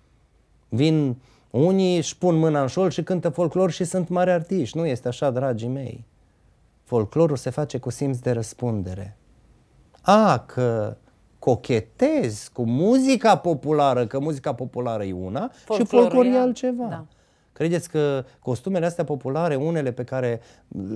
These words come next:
Speaker 1: le purtați, nu sunt în primul rând autentice? Maria Butaciu.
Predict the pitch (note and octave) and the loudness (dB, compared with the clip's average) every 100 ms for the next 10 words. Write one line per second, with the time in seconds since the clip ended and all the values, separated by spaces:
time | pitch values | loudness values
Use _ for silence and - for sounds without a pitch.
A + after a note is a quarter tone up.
0 | A2 A2+ B2 B2 A#2+ A2+ F3 E3 C#3+ B2 | -6 -2 -2 -2 -4 -4 -6 -4 -6 -6
1 | D#3 D#3 E3 F3+ F3+ G3 G3 G#3 G#3+ - | -6 -4 -6 -6 -6 -6 -6 -6 -8 -8
2 | G#3+ B2+ - - - B2 - _ _ _ | -8 -8 -10 -14 -16 -20 -20 _ _ _
3 | _ _ _ _ _ _ _ _ _ _ | _ _ _ _ _ _ _ _ _ _
4 | _ _ C3+ E3+ F#3 G#3 F#3+ D#3 C3 C#3 | _ _ 4 10 10 10 8 6 4 -4
5 | - G2 D#2 - - | -4 -8 -8 -18 -20